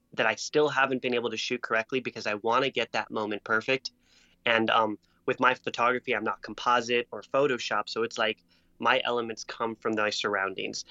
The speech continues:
Everything that you see, I'm doing in camera, from changing my lenses to changing my filters. Everything is done in camera. So it's like,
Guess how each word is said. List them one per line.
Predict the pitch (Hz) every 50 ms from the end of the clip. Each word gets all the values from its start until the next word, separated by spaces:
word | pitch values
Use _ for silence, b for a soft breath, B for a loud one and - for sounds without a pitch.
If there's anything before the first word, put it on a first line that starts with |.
| B B B B -
Everything | 123 117 117 - - 135 127 123
that | 120 104
you | 117
see, | 113 - - 123 113
I'm | 107 104 107
doing | 104 113 113 107 101 - -
in | 117 110 107 107
camera, | - - 110 104 104 104 104 107 104
from | - - 107 98 87 92 B B B B B -
changing | - - 120 120 120 110 120 117
my | 113 110 110
lenses | 107 110 110 110 107 113 113 110 - -
to | - 104
changing | - - 117 113 113 110 113 110 107
my | 98 101
filters. | - - - 110 104 - - 104 104 104 - - -
Everything | - 127 127 120 127 120 - 120 113
is | 107 104
done | - 110 104 104 101
in | - 104 107 -
camera. | - - 107 104 101 98 95 98 - b b b b b b b
So | - - - 113 107
it's | - - -
like, | 113 110 113 - -